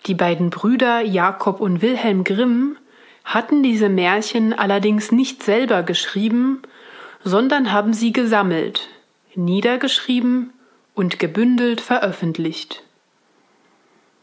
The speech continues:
Insgesamt haben sie rund zweihundert Märchen gesammelt. Sie waren auch nicht nur im Bereich der Literatur tätig,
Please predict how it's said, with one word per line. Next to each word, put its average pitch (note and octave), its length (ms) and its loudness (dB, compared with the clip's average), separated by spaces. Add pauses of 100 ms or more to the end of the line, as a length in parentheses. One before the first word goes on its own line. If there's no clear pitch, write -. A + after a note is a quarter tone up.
(300)
Insgesamt A#3+ 960 0
haben F#3 200 0
sie F#3 160 -4
rund F3 280 -2
zweihundert G#3+ 680 0
Märchen F3 500 0
gesammelt. D#3+ 640 -4 (2000)
Sie F#3+ 220 -2
waren F#3 400 2
auch G3+ 240 -2
nicht G#3 240 2
nur G3+ 120 2
im G3 160 0
Bereich E3+ 480 0
der F3+ 120 0
Literatur F3 680 0
tätig, A#3 640 -2